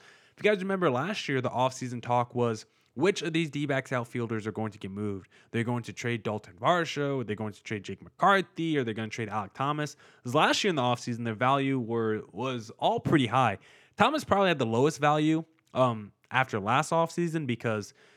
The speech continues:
Jake McCarthy was coming off that breakout season with nearly thirty stolen bases and a really good, uh, batting average. Dalton Varsho, um, continued power, speed, and the best defense in the sport.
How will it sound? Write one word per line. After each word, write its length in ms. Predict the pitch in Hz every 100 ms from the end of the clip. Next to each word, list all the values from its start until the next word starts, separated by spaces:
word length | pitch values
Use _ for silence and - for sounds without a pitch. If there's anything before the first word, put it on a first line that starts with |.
| _
Jake 220 | 143 135
McCarthy 460 | 147 120 127 131 135
was 120 | 113
coming 240 | - 123
off 200 | 120 120
that 200 | 117 95
breakout 520 | - 117 127 135 131 123
season 420 | 131 127 120 120
with 140 | 110
nearly 280 | 113 117 110
thirty 280 | 104 120 117
stolen 280 | - 113 104
bases 460 | 110 117 - 113
and 80 | 107
a 40 |
really 220 | 101 117 113
good, 260 | 107 95 - - _ -
uh, 120 | 107
batting 400 | 87 131 151 147
average. 540 | 143 139 131 131 - - -
Dalton 340 | 135 135 113
Varsho, 600 | 98 135 131 139 127 123 117 _ _ _ _ - -
um, 360 | - 127 113 104 _ -
continued 580 | 139 - 147 143 131 -
power, 600 | 139 143 143 139 131 123 - -
speed, 540 | - - 156 151 139 -
and 240 | 120 117
the 60 | 104
best 260 | 123 123
defense 400 | 127 120 120 110
in 60 | 104
the 80 | 95
sport. 420 | - 139 143